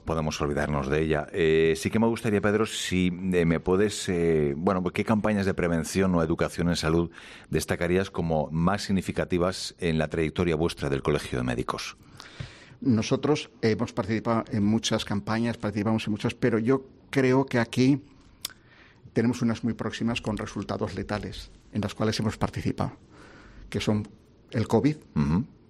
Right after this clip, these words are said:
Speaker 2: En el covid nosotros participamos, fuimos el único centro privado autorizado por la Consellería para poder vacunar a los profesionales.
Speaker 1: Ujú.
Speaker 2: Fuimos el único. No sé si,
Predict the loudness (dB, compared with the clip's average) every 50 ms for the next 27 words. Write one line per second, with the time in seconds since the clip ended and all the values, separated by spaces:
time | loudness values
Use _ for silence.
0 | -20 -20 -20 -20 -20 -20 -20 -20 -20 -20 -20 -20 -20 -16 -6 -4 -4 -2 -2 -2
1 | -2 0 0 0 -2 -2 -4 -6 -6 -4 -4 -4 -4 -4 -4 -2 -2 0 2 4
2 | 4 4 2 0 -4 -10 -18 -20 -20 -20 -20 -20 -20 -20 -20 -20 -20 -20 _ _
3 | -16 -2 2 4 4 6 6 4 2 0 -4 -6 -12 -16 -20 -20 -20 _ _ _
4 | _ -6 -2 0 2 4 4 4 4 2 2 0 0 0 2 0 2 2 2 2
5 | 0 0 -2 -2 -2 -2 -4 -2 0 0 2 2 0 0 0 -2 -6 -8 -14 _
6 | _ _ _ _ _ _ _ _ _ _ _ _ _ _ _ _ _ _ _ -16
7 | -2 0 0 0 0 0 -2 -2 -2 -2 -2 0 0 -2 -2 -4 -4 -4 -4 -4
8 | -4 -6 -6 -6 -4 -4 -2 -2 -2 -2 -2 -4 -6 -12 -18 -20 -20 -6 -4 -2
9 | -2 -2 -2 -2 -2 0 0 -2 -2 -4 -6 -4 -2 -2 0 0 -2 -4 -8 -14
10 | -20 -20 -20 -20 _ -4 -2 -2 -2 -2 -4 -4 -6 -6 -4 -4 -6 -4 -6 -6
11 | -8 -10 -14 -12 -6 -2 -2 0 0 0 -4 -4 -6 -12 -20 -20 -20 -20 -20 -20
12 | -6 -2 -2 -2 0 -2 -4 -6 -4 -6 -6 -8 -10 -12 -16 -18 -20 -20 -20 -20
13 | -20 -20 -20 -20 -20 -20 -20 -16 -6 -4 -2 0 0 0 2 2